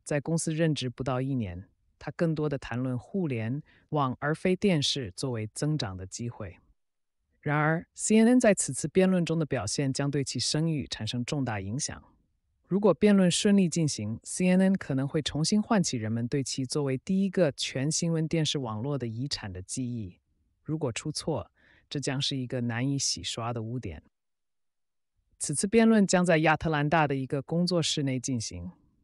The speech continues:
没有现场观众。C N N还将控制一个静音按钮，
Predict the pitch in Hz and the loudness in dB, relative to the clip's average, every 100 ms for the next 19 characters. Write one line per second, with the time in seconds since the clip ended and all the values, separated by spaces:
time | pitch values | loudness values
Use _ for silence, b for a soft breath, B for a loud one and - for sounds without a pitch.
0 | _ - 143 180 160 170 143 113 120 131 | _ -2 4 4 4 2 0 -2 -2 -2
1 | 123 101 - b b b - 185 185 185 | -4 -8 -12 b b b -6 2 4 4
2 | 156 151 160 - 175 151 - 139 139 - | 2 0 -2 -2 -2 -2 -4 -4 -4 -2
3 | 175 156 160 147 117 98 76 | 0 0 -2 -2 -2 -4 -10